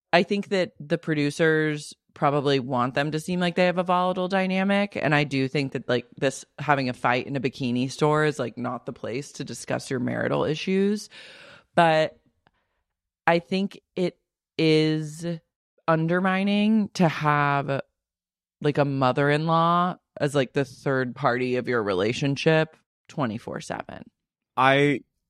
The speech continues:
Speaker 2: t-, I get why that would be frustrating. I totally see it, and I understand his frustration. I just,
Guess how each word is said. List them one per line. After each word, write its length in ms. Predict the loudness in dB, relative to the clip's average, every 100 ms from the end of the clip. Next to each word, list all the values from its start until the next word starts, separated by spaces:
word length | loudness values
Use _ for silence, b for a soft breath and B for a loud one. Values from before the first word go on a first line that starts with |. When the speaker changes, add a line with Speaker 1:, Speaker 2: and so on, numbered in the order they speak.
| _
Speaker 2:
t-, 180 | -10 -2
I 140 | 2 2
get 340 | 4 4 2
why 260 | 0 0 2
that 160 | 2
would 100 | 2
be 120 | 0 -2
frustrating. 720 | -2 -2 0 0 2 0 0
I 80 | -2
totally 400 | 0 2 2 0
see 260 | 0 2
it, 260 | 4 4 4
and 120 | 0
I 80 | 0
understand 640 | 0 -2 -4 -2 -2 -2
his 100 | -2
frustration. 640 | -2 0 2 0 0 0
I 160 | 0 0
just, 340 | 0 -4 -8